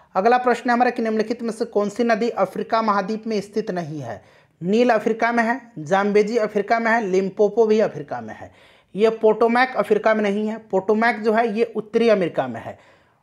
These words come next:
अमेरिका का जो वाशिंगटन शहर है, वाशिंगटन, यह पोटोमैक नदी के किनारे ही बसा हुआ है। न्यूयॉर्क जो है ये हडसन नदी के किनारे बसा हुआ है। न्यूयॉर्क हडसन और वाशिंगटन पोटोमैक नदी के किनारे।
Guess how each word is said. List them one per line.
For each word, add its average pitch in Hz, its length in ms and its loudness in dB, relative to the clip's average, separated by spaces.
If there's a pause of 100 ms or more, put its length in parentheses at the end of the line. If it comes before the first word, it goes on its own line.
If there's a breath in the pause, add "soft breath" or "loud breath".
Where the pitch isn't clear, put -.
अमेरिका 220 380 2
का 240 140 2
जो 226 160 4
वाशिंगटन 214 680 2
शहर 202 280 4
है, 175 220 -2
वाशिंगटन, 175 800 -2 (400 soft breath)
यह 214 200 4
पोटोमैक 220 720 0 (380)
नदी 190 280 0
के 220 140 -2
किनारे 190 360 2
ही 202 220 -2
बसा 156 280 -2
हुआ 120 260 -4
है। 107 220 -12 (340 soft breath)
न्यूयॉर्क 226 560 2
जो 226 100 0
है 226 200 0
ये 226 100 2
हडसन 190 520 0
नदी 202 160 0
के 196 140 -2
किनारे 156 320 -2
बसा 123 280 -8
हुआ 98 200 -12
है। 123 100 -12
न्यूयॉर्क 208 440 2
हडसन 202 420 0 (400 loud breath)
और 180 140 2
वाशिंगटन 202 680 0 (100)
पोटोमैक 202 480 0
नदी 143 220 -8
के 135 100 -16
किनारे। 101 440 -16